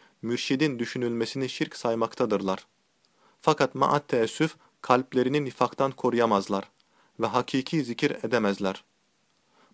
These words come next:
Bunların zikri merdut ve ikinci derecede olan zikirdir. Sevapsız değilse de netice vermez.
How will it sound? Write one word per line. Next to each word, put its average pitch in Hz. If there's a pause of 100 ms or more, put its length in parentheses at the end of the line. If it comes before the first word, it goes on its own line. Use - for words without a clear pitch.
Bunların 139
zikri 123
merdut 113 (280)
ve 120
ikinci 143
derecede 123
olan 123
zikirdir. 110 (580)
Sevapsız 131
değilse 131
de 143 (240)
netice 117
vermez. 101